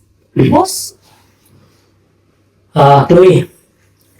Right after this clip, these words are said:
Speaker 1: P J nga pala. Siya yung tumulong sa akin yung aksidente ako. Tsaka, yung record ni Mister Cruz, kumusta naman?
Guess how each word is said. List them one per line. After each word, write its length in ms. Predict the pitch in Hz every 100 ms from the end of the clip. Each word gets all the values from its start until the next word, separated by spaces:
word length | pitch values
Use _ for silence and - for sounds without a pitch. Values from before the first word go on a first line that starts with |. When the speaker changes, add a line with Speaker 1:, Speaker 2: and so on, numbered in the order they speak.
| - - - _ -
Speaker 1:
P 20 |
J 160 | 165 196
nga 100 | 202
pala. 200 | 202 190 - - _ _ _ _ _ _ _ _ _ _ _ _
Siya 220 | - 190
yung 100 | 196
tumulong 300 | 190 196 190
sa 240 | 185 185 180
akin 160 | 180
yung 160 | 170 160 143 -
aksidente 560 | 135 - 160 165 165
ako. 320 | 160 160 - - _ _ _ _ _ _ _ _ _ _ _ _ _ _ _ _ _ _ _ _ _ _ _ -
Tsaka, 480 | 202 220 214 160 - _ _ _ _ _ _ _ _ _ _ _ _ _ -
yung 160 | 190 202
record 260 | 220 220 202
ni 80 | 208
Mister 240 | - 202
Cruz, 240 | 196 170 -
kumusta 240 | 180 180
naman? 380 | 190 185 160 -